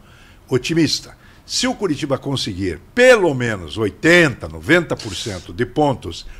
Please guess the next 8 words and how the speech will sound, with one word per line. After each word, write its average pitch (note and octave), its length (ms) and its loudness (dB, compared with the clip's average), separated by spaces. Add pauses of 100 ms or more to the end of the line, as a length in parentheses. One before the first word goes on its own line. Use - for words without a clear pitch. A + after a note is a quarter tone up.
(120)
como G3 340 4
mandante, E3 840 2 (500)
ele E3 280 4
escapa E3 480 0
do D3+ 100 0
rebolo. B2+ 400 -2 (280)
Se - 240 2
não, F3+ 440 4